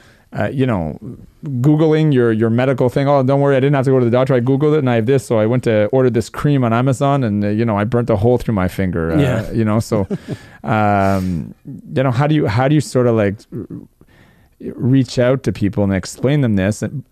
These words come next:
Speaker 1: while at the same time recognizing when I tell them that, like, I have a bias, obviously, I'm telling you, like, deal with the expert, right? Deal with the expert. But I'm one of those experts that seems to be, like, when I say that, it's like, "Well, yeah, but you have to say that because you're the expert." So how do you get that message across?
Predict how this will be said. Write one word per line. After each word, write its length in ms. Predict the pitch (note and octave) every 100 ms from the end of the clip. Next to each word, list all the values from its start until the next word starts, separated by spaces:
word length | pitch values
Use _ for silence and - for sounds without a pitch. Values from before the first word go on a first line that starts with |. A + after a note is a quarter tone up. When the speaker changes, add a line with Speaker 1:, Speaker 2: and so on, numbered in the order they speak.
| _
Speaker 1:
while 260 | - A#2 B2
at 60 | C3
the 80 |
same 240 | A#2 C#3+ C3
time 500 | C3 C#3+ C#3 B2 A#2 -
recognizing 800 | A2+ A#2+ A#2+ A#2 G#2+ G#2 A2 G#2
when 100 | G#2+
I 100 | A#2+
tell 160 | A2 G2+
them 100 | G#2+
that, 160 | F#2+
like, 180 | F#2 F#2+
I 120 | - C3
have 140 | E3+
a 60 | B2
bias, 520 | G2 C3 A#2+ F#2 -
obviously, 320 | A#2+ A2+ G2
I'm 140 | G2+ B2+
telling 240 | B2 B2
you, 80 | A#2
like, 200 | G2 F#2
deal 180 | A#2+ C3
with 120 | A#2+
the 120 | F#2
expert, 520 | A2 A2+ - D#2+ D2 - _ _ - _ _ _
right? 260 | G#2+ G#2+ G#2
Deal 140 | D3
with 100 | E3
the 120 | C#3
expert. 500 | C3 D3 - A#2 C#3 - - - - _ _ -
But 100 | B2+
I'm 120 | C3+
one 120 | C#3
of 60 | C3
those 180 | A2 A#2
experts 580 | D3 - A#2+ G#2+ A2+
that 220 | - G#2+ -
seems 340 | - A#2+ A#2+
to 80 | A#2
be, 220 | G#2+ A2
like, 160 | G#2 G2+
when 120 | A#2+
I 80 | G#2
say 260 | - C#3+ C#3+
that, 100 | A2+
it's 80 |
like, 120 | A2+ A2
"Well, 120 | A#2
yeah, 120 | B2
but 80 | A2+
you 140 | C3
have 200 | A2+ C#3
to 100 | D3+
say 140 | A#2 A2
that 80 | G#2
because 240 | A2+ G2+
you're 100 | G#2+
the 140 | G2 G#2
expert." 340 | A#2 - F2+
So 100 | -
how 160 | G2+ C#3
do 80 |
you 60 | C3+
get 140 | B2+
that 140 | - G#2
message 320 | A#2 B2+ F#2+
across? 420 | E2 E2 D#2+ -